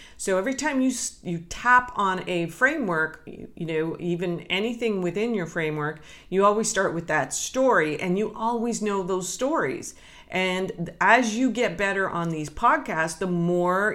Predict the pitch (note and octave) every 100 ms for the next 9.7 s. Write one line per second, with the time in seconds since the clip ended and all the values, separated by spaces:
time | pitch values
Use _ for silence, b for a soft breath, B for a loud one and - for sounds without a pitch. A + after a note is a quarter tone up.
0 | F#3+ F#3+ - C4+ D4+ G#3+ F#3 D#3+ E3 D#3+
1 | - D3+ - E3+ D#3+ D#3+ B B B -
2 | F#3 E3+ E3+ F3 E3 D#3+ D3+ E3 D#3 D3+
3 | F#3 D#3+ E3 D#3+ D#3 C#3+ C#3+ E3 D#3+ E3+
4 | E3+ F#3+ F3+ E3+ D#3+ D#3+ G3+ A3 D#3+ F#3+
5 | G3 D#3 D3+ G#3 F3+ D3 D3+ E3+ F#3+ B3
6 | D4+ E4 - B B - F3+ F3 E3+ A3
7 | C4 B3+ C4 B3 A3 E3 F3+ F3 G#3 -
8 | - E3+ D#3+ D#3+ E3 B B E3 D#3+ -
9 | C4 D4+ G3+ E3+ D#3+ D#3+ D#3+